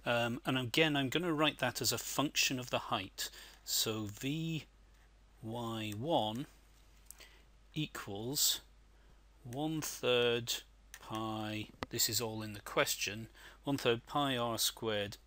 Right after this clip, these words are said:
h, which equals, now this r, that's r of y, uh, or indeed that's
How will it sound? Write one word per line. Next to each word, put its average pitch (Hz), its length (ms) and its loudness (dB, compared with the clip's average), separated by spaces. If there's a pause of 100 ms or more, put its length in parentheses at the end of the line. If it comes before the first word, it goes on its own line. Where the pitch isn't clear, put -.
h, - 580 2 (600)
which 143 240 6
equals, 139 540 2 (280)
now 151 100 4
this - 440 8 (280)
r, 113 420 4 (260)
that's - 320 6 (340)
r 117 340 6
of 104 140 -4
y, 98 560 -2 (600)
uh, 101 260 -2
or 110 180 -4
indeed 104 460 -4 (140)
that's - 180 -4